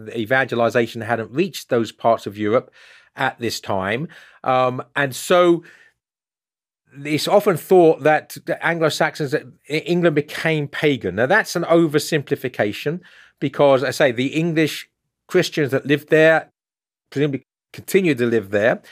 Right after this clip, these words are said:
Also, the Saxon shore, as it was called, uh, around England, around the coast of England, the south coast and the east, uh, coast of England,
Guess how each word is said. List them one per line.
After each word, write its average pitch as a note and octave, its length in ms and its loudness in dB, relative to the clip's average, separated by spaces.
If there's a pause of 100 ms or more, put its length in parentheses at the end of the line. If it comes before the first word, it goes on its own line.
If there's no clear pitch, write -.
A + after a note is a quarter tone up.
(340)
Also, A3 400 4
the E3 120 4
Saxon F#3 640 -2
shore, D3+ 640 4
as G#2+ 80 -2
it C3+ 80 -2
was A#2+ 140 -6
called, B2 640 0 (100)
uh, C3 200 0
around D#3+ 340 0
England, C3+ 560 0 (360)
around C#3+ 120 0
the - 80 -8
coast - 320 -4
of A#2+ 80 -2
England, B2 180 0
the B2+ 60 -4
south C#3+ 300 -2
coast B2+ 220 -2
and B2 100 -8
the D3 100 -8
east, - 320 -8
uh, A#2+ 80 -6 (140)
coast B2+ 260 -2
of B2 80 -2
England, A2+ 340 0